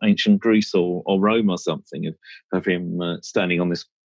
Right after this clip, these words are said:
pile of defeated enemies holding a football. That didn't happen. But there is a permanent memorial to Gatling Gun George still at Stamford Bridge, to this day in the form of a thirteen foot high weather vane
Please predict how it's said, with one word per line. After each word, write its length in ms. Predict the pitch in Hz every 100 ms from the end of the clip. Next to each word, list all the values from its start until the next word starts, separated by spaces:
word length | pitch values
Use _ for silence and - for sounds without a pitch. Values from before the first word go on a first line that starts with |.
| - _ -
pile 300 | - 101 95
of 100 | 87
defeated 520 | - - 90 - 95
enemies 400 | 101 101 85 78 90
holding 240 | 87 90
a 60 | 87
football. 480 | 131 - 95 78 - -
That 180 | 117 123 -
didn't 360 | 123 110 101 -
happen. 520 | 82 80 - 80 80 _ - - -
But 160 | 120 -
there 140 | 127
is 160 | 147 120
a 80 | 104
permanent 580 | - 156 165 147 120
memorial 800 | 135 131 135 131 101 95 107 127 _ _ _
to 100 | -
Gatling 440 | 98 107 - 214 107
Gun 220 | 107 107
George 520 | 107 101 101 98 - _ _ _ _
still 720 | - - - 175 156 156 170 -
at 180 | 110 101 _ -
Stamford 580 | - - 107 104 101 -
Bridge, 320 | 92 92 - _ _ -
to 60 | 87
this 200 | 82 -
day 340 | 92 90 90
in 100 | 92
the 120 | 92 - _
form 280 | 95 92 95 _ _ -
of 80 | 87
a 60 |
thirteen 580 | - - 117 110 107 107
foot 220 | - 104 -
high 340 | 92 92 95
weather 360 | 90 104 107 87
vane 400 | 80 76 73